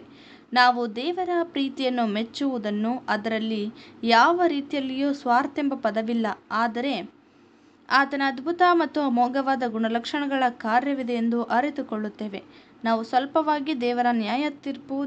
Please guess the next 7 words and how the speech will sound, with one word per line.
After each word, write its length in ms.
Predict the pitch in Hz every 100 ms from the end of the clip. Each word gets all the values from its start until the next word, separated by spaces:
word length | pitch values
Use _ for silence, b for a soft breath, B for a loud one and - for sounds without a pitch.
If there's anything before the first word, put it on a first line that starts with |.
| 226
ದೈವಿಕ 400 | 226 220 226 220
ಜ್ಞಾನ, 420 | 220 220 254 294 294 285
ದೈವಿಕ 400 | 226 226 226 226 214
ಶಕ್ತಿ, 460 | - 247 - - 302 247
ದೈವಿಕ 380 | 220 226 226 220
ಪ್ರೀತಿ 460 | 220 269 302 - 220
ಇವುಗಳನ್ನು 580 | 220 220 220 240 285